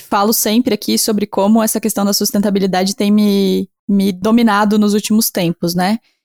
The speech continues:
Entendo também com o que a Elaine falou, que o consumo sustentável também é consumo, então a gente tem que prestar atenção pra que a sustentabilidade não se torne mais uma forma de consumo, mas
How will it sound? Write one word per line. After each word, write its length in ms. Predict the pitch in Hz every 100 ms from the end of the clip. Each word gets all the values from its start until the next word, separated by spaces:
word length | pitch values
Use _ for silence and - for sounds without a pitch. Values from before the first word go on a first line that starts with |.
| _
Entendo 480 | 220 226 214 240 269
também 460 | 269 226 196 220
com 240 | 262 247 139
o 20 |
que 120 | 170
a 60 | 190
Elaine 280 | 190 190 202
falou, 380 | 202 185 185
que 340 | 226 - 214 208
o 60 |
consumo 360 | - 214 - 226
sustentável 460 | - - 233 214 220
também 320 | 214 208 226
é 40 |
consumo, 580 | - 226 - 202 208 262
então 200 | 220 190
a 60 | 196
gente 160 | 185
tem 100 | -
que 60 | 196
prestar 300 | 196 208 -
atenção 520 | - 220 - 202 196 - _ -
pra 120 | 175
que 120 | -
a 80 | 165
sustentabilidade 840 | - 202 220 220 202 214 190 190
não 120 | 208 202
se 120 | -
torne 280 | 226 208 208
mais 440 | 202 220 294 226
uma 220 | 247 226
forma 400 | 220 208 196 202
de 100 | 190
consumo, 640 | 208 190 - 202 247 277 370 _ _ -
mas 640 | 240 220 226 294 - -